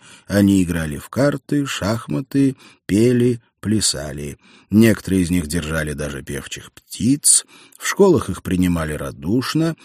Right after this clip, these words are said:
угощали чаем с десертом. Пленные часто отправлялись на серные источники Дога близ Мацуями.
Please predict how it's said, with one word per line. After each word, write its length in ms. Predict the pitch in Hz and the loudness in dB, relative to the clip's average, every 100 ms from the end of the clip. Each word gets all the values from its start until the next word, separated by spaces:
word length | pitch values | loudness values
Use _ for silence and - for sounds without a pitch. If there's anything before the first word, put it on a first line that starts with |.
| _ | _
угощали 640 | 107 104 104 - 104 90 76 | -2 2 2 2 0 0 -2
чаем 560 | - 71 69 73 92 | -8 -8 -8 -4 -4
с 40 | 107 | 0
десертом. 760 | 135 127 151 147 - 156 143 - - _ | 0 2 0 0 2 2 2 -6 -20 _
Пленные 520 | - 175 185 175 160 135 | 2 4 6 4 4 4
часто 440 | 151 151 - 120 | 4 2 2 0
отправлялись 760 | 107 95 101 101 117 107 95 90 | 0 0 2 4 4 4 2 0
на 160 | 92 | 0
серные 500 | - 113 98 92 87 | 0 0 2 2 2
источники 680 | - - 98 - 85 82 76 | 2 0 -2 -2 -4 -4 -8
Дога 540 | 73 73 92 117 143 151 | -10 -4 -2 0 0 0
близ 320 | 160 151 - | 0 0 0
Мацуями. 800 | 151 - 151 147 147 147 147 | -2 0 2 4 6 4 4